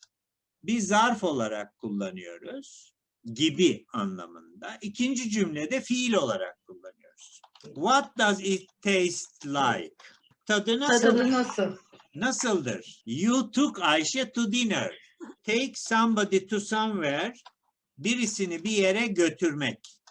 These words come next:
Speaker 1: "Did you take your mother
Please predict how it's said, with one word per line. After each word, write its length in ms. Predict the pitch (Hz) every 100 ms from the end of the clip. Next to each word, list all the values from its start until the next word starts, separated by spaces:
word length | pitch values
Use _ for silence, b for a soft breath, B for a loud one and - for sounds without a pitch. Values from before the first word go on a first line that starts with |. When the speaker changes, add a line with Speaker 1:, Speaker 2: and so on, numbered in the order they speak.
| _ - 131
Speaker 1:
"Did 220 | 208 208
you 300 | 214 226 226
take 360 | 220 233 247 208 202
your 280 | 196 190 185
mother 720 | 185 196 185 139 123 147 233